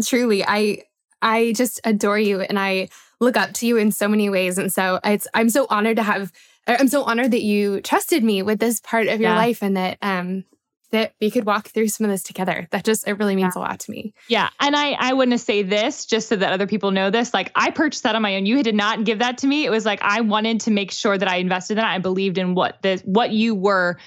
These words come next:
Speaker 2: how you talk about single, singleness, and you've inspired me and helped me through it. And so I was like, "Well, of course I would wanna invest in this course 'cause I think it's really gonna help me." And so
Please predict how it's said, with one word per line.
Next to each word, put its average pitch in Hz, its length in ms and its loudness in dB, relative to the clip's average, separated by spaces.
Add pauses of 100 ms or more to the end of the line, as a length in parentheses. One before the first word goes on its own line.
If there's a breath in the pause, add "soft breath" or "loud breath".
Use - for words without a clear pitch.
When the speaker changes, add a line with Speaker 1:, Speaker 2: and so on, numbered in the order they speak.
(380 loud breath)
Speaker 2:
how - 200 0
you 320 160 2
talk 202 260 -2
about 254 300 0
single, 262 540 0
singleness, 269 500 0
and 208 120 4
you've 202 180 2
inspired 185 400 0
me 185 80 -2
and 185 80 -2
helped - 220 -2
me 220 120 2
through 294 220 2
it. 349 100 0
And 208 160 2
so 202 240 2
I 202 140 0
was 196 180 -2
like, 190 220 -2
"Well, 196 100 2
of 190 100 -4
course 269 300 0
I 202 60 2
would 185 160 2
wanna 185 160 2
invest 185 360 0
in 196 60 4
this 185 100 -2
course 208 220 0
'cause 190 80 0
I 165 80 -4
think 190 160 0
it's 185 100 -2
really 147 140 2
gonna 123 140 -2
help - 200 -2
me." 80 220 -4 (380 loud breath)
And 226 160 4
so 202 520 0